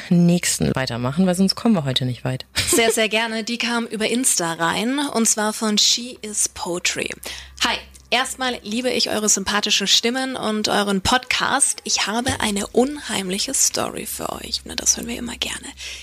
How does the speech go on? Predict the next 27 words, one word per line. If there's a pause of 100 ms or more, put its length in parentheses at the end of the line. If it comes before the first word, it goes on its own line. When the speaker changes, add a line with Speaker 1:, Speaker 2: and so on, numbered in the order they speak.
Speaker 2:
„Ich
war
neun
Jahre
alt
und
bei
Oma
und
Opa (120)
die
Osterferien
zu
Besuch. (360)
Mein
Uropa
hat
auch
dort
gewohnt,
war
zu
der
Zeit
aber
im
Krankenhaus.